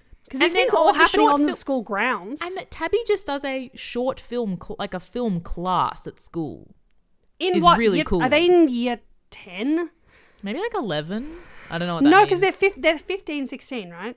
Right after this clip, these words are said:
Speaker 2: Oh, God, that's so young.
Speaker 1: So
Speaker 2: Oh,
Speaker 1: that
Speaker 2: yeah,
Speaker 1: would
Speaker 2: they
Speaker 1: mean
Speaker 2: do
Speaker 1: that they
Speaker 2: say
Speaker 1: are probably sophomores, year ten
Speaker 2: Okay.
Speaker 1: for us, I believe, right?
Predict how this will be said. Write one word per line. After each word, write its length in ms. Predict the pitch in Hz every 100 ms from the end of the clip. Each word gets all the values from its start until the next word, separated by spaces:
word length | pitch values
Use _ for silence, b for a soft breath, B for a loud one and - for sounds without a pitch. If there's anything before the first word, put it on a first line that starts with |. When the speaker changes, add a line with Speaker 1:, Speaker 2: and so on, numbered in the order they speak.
| _
Speaker 2:
Oh, 60 | 202
God, 260 | 175 165 170
that's 160 | -
so 100 | -
young. 340 | 175 139 160 -
Speaker 1:
So 120 | - 269
Speaker 2:
Oh, 60 |
Speaker 1:
that 120 | 269
Speaker 2:
yeah, 60 | 294
Speaker 1:
would 120 | 370
Speaker 2:
they 80 | 277
Speaker 1:
mean 60 | 277
Speaker 2:
do 60 | 370
Speaker 1:
that 80 | 427
they 100 | 262
Speaker 2:
say 260 | 254 220
Speaker 1:
are 40 | 214
probably 460 | 254 254 247 240
sophomores, 1300 | - - - 262 - - 208 190 175 175 180 - - -
year 200 | 196 208
ten 440 | 208 - 185 - - - - -
Speaker 2:
Okay. 200 | 175 131
Speaker 1:
for 80 | 120
us, 460 | - - - - - - _ _
I 140 | 208 190
believe, 540 | 175 147 - - -
right? 220 | 208 392